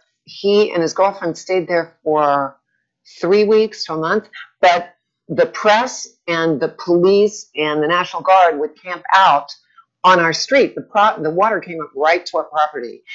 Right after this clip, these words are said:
And then they put out all these pirogues off of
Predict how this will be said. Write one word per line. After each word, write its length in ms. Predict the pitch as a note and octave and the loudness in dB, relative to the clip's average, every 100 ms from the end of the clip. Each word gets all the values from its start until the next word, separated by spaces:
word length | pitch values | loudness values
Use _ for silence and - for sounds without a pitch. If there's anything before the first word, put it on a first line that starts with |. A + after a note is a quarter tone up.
| - - - | -20 -16 -2
And 120 | E3+ | 2
then 160 | F3 E3+ | 4 4
they 160 | E3 | 2
put 240 | D#3 - F#3 | 0 2 2
out 240 | F3 E3+ | 2 0
all 140 | E3 E3 | -2 -2
these 180 | D#3 - | -4 -4
pirogues 640 | C4+ B3+ E3+ C#3+ D3 - _ _ _ - | -2 2 4 4 0 -8 _ _ _ 4
off 340 | F#3 G#3+ - | 4 4 0
of 300 | E3 E3 E3 | -2 -2 -4